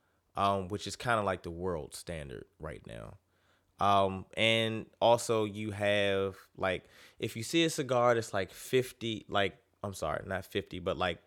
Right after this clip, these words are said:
let's say it would be, like, five fifty, right? Fifty would be the millimeters,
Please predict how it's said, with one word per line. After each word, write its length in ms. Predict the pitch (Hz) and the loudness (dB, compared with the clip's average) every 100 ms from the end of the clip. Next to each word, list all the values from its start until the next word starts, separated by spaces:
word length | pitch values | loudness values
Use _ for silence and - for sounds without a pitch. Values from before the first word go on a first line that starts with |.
| _ _ _ _ | _ _ _ _
let's 200 | - 117 | -2 -2
say 180 | - 113 | 2 2
it 60 | 101 | 2
would 140 | 80 | -2
be, 80 | 90 | -6
like, 220 | - - | -8 -10
five 600 | - 95 87 80 69 - _ | -6 -2 0 -2 -6 -12 _
fifty, 580 | _ - 101 - - - _ | _ -2 -2 -2 -12 -14 _
right? 260 | 85 90 - _ _ - - - _ _ | -2 -2 -4 _ _ -20 -20 -20 _ _
Fifty 640 | - 170 185 - 110 92 110 - - | 0 6 6 6 0 0 -4 -14 -8
would 320 | 98 113 90 | -2 -2 -2
be 480 | 107 104 98 95 95 | -4 -2 -2 -6 -6
the 520 | 101 95 90 82 85 - - | -4 -4 -4 -6 -10 -14 -4
millimeters, 840 | 110 127 117 90 69 65 78 - | 2 4 2 0 -6 -6 -8 -16